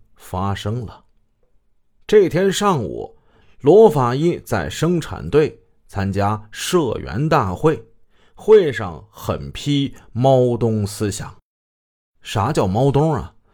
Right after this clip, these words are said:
东北的冬天时间特别的长，可以长达到五个多月。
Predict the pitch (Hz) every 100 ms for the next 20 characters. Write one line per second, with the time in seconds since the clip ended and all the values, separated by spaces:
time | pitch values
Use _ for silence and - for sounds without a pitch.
0 | _ _ 190 220 202 92 57 82 135 151
1 | 120 131 123 104 123 120 123 127 - 95
2 | 69 65 80 82 - - - 87 127 131
3 | - _ - - 110 90 - - 95 131
4 | 117 98 135 131 - - - - 101 78
5 | - 117 135 160 160 151